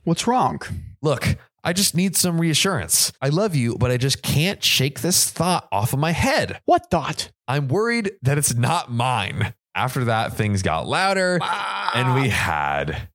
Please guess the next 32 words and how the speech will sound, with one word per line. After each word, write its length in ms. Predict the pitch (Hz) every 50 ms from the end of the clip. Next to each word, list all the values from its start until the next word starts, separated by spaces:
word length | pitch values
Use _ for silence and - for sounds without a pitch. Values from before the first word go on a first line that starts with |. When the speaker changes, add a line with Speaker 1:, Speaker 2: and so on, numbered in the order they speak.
| _ -
Speaker 2:
a 160 | 78 76 73
fight. 840 | - - - - - - - - - - - - - - - - -
We're 100 | 110 117
getting 200 | 123 156 170 160
into 160 | 156 147 - 147
our 80 | 117 95
next 260 | 101 110 117 - -
update. 560 | - 147 147 - 160 170 180 185 180 - - _ _ _ -
I 180 | 98 107 139 156
would 160 | 175 175 -
suggest 720 | - 113 87 82 82 85 90 87 90 87 - - - - -
a 400 | 95 98 95 92 92 90 90 92 - -
more 380 | 87 98 101 107 120 131 147 156
tactful 720 | 151 - - - - 117 110 113 113 - - - - 143
way 520 | 143 147 147 147 147 151 151 156 151 - - -
to 80 | 135
go 160 | 120 135 143
about 260 | 147 139 143 139 147 143
it. 80 | 139
Like, 220 | 87 110 110 - -
I 120 | 120 127
mean, 140 | 131 131 127
Speaker 1:
How 180 | 123 - -
Speaker 2:
again, 100 | 220 240 262
Speaker 1:
is, 140 | - - 185
Speaker 2:
it's 60 | 196
Speaker 1:
what 80 | 233
is 140 | 233 233 202 202
the 80 | 208
most 280 | 190 180 160 147 143 -
tactful 420 | - 139 127 127 127 - - 139
way? 320 | 120 - - - - -